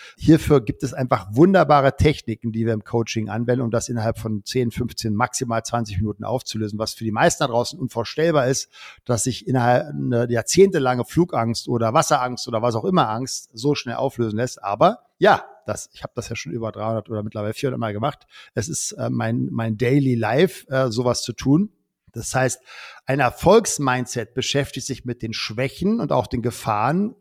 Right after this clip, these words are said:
aber geht schnell in die Lösungsperspektive und hat eine Bewusstheit für diese negativen Szenarien und hat dementsprechend Strategien, sagt, okay, ich hätte gerne einen anderen Film. Also, ne, ich hatte heute kurz diesen Film im Kopf,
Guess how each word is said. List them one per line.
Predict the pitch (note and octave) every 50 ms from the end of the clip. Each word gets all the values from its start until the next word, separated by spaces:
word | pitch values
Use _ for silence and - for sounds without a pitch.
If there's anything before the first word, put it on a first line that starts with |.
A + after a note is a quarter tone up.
| _ -
aber | C3 B2+ C3 B2
geht | A2+ B2+ C3+ -
schnell | - - - - C#3+ E3 G3+ - - B2+ G#2+ G2+ - - - - - _ _
in | - C3 B2
die | B2 A#2+
Lösungsperspektive | B2 C#3 E3 F3+ F3+ C#3 C#3+ C3+ A#2+ - - - A#2 G#2+ A2 G#2 - - - A2+ - - - A2+ G2+ F#2 G#2
und | - - D3+ E3 G3 A3 - - - - - - _ _ _ _ -
hat | - - D#3 E3 - -
eine | C#3+ C3+ B2+ A#2
Bewusstheit | A#2 A2 G#2 G2+ C3 D#3+ D3 - - - E3+ F3+ F3+ -
für | - - - D#3
diese | C3+ C3+ B2+ A2+ A#2
negativen | A2+ B2 B2+ C3 C3 B2 - C3+ B2 A#2+ -
Szenarien | - B2 A#2 G#2 G2 G2+ G#2+ A2 A#2+ C#3+ F3 G#3+ A#3+ B3 A#3+ - _ _ - _
und | C#3 C3 - -
hat | C3 C#3 -
dementsprechend | C#3+ C#3 C#3 C3+ - - C#3 C3 A#2
Strategien, | - C3 B2+ A2+ A2+ A2 C3+ D#3+ D#3+
sagt, | C#3 C#3+ C#3+
okay, | C#3 - - - E3 F#3+ G#3+
ich | A3 - - - -
hätte | D3+ D3 F3 D#3
gerne | C#3+ C#3 C3+ C#3
einen | D3 C3
anderen | B2+ C3+ C#3 C3+
Film. | - - C3+ G#2 F#2 -
Also, | G#2+ A2 A2+ A2+
ne, | A2 C#3 G3+ A3+
ich | G3+ - -
hatte | D3+ - D#3+
heute | C#3 C#3 C#3+ C#3
kurz | - - F#3 F#3 - -
diesen | E3+ D#3 D3 C3+
Film | - - - - - - E3+ F3 F3 E3+
im | - -
Kopf, | E3 E3 D#3+ - -